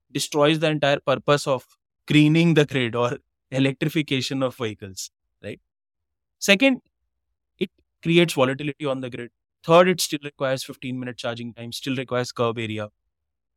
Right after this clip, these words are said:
right? None of these things are available for this low speed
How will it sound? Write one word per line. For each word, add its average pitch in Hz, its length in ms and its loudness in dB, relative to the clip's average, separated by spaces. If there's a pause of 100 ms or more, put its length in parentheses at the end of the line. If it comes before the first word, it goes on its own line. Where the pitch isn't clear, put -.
(100)
right? 71 180 -10 (360)
None 160 220 4
of 220 100 0
these 208 220 -2
things 196 200 -2
are 185 120 4
available 151 360 -2
for 151 180 -6
this 147 240 -6 (1120)
low 135 320 2
speed 123 500 -4